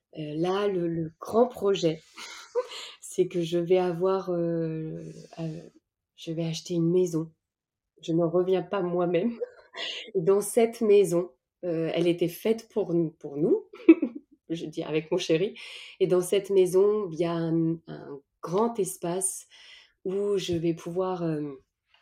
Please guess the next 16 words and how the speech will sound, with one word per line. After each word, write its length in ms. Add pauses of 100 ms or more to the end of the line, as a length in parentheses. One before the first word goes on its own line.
(260)
faire 340
une 140
route 260
médecine, 840
euh, 580
et, 260
euh, 180 (340)
accueillir 640
des 160
cercles 580
aussi, 560 (180)
euh, 480 (300)
et 180
des 260
ateliers, 680
euh, 340